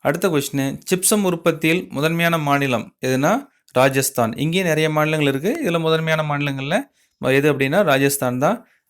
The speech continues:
ஜிப்சம் உற்பத்தியில முதன்மையான மாநிலம். சரி மாணவர்களே, இது வரைக்கும் கேட்டீங்க. இந்த பார்ட்டு உங்களுக்கு மிகவும் பயனுள்ளதா இருக்குன்னு நினைக்கிறேன்.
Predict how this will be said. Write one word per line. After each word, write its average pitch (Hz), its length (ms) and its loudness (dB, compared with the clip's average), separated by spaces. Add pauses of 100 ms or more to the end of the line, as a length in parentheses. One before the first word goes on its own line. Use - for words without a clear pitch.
ஜிப்சம் 147 400 -4
உற்பத்தியில 131 400 -4
முதன்மையான 123 420 -2
மாநிலம். 110 440 -4 (920)
சரி 120 240 -4
மாணவர்களே, 113 480 -2 (160)
இது - 160 -6
வரைக்கும் 123 340 -2
கேட்டீங்க. 123 340 0 (800)
இந்த 139 200 2 (220)
பார்ட்டு 127 380 2 (580)
உங்களுக்கு 123 380 0
மிகவும் 123 340 -2
பயனுள்ளதா 127 340 2
இருக்குன்னு 117 260 -2
நினைக்கிறேன். 120 380 -2